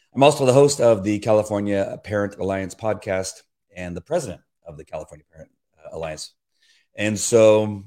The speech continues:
we have some breaking news today in regard to, um, what's going on in our school district. And again, as I always give this disclaimer that, uh, whether you're watching within our school district or another one in the state of California,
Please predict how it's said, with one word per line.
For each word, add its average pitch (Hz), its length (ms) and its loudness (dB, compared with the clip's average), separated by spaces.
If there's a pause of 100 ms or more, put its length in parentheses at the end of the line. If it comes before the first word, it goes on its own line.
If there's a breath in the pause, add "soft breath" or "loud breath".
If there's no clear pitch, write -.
we 143 80 2
have 147 80 -2
some 117 100 -6
breaking 123 320 -2
news 123 260 -4
today 101 440 -2
in 98 240 -8
regard 92 560 -6
to, 92 580 -10 (340)
um, 80 400 -14 (140)
what's 92 160 -20
going 98 220 -6
on 95 120 -6
in 95 100 -6
our 147 120 0
school 135 220 -4
district. 123 420 -6 (400)
And 147 80 -8
again, 117 360 -2
as 95 260 -6
I 92 160 -2
always 98 320 -4
give 87 240 -10
this 90 180 -12
disclaimer 113 540 -4
that, 95 260 -6
uh, 101 120 -10
whether 104 340 -6
you're 95 160 -8
watching 92 500 -8 (100)
within 92 320 -14
our 98 220 -6
school - 220 -14
district 104 440 -16 (440)
or 92 400 -2
another 98 340 -6
one 95 140 -6
in 90 80 -8
the 90 80 -12
state 92 200 -12
of 87 60 -14
California, 135 640 -6